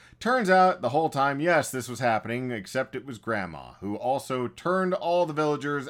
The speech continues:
against, uh, the, uh, the poor,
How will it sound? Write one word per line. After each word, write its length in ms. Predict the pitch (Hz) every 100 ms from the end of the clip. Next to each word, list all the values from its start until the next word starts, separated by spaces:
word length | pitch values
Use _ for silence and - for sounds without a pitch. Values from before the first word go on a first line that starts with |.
| -
against, 840 | 131 131 220 180 151 - - - - - - -
uh, 260 | 143 143 123
the, 340 | 143 135 131
uh, 240 | 131 120 107
the 140 | 120
poor, 540 | - 160 160 147 135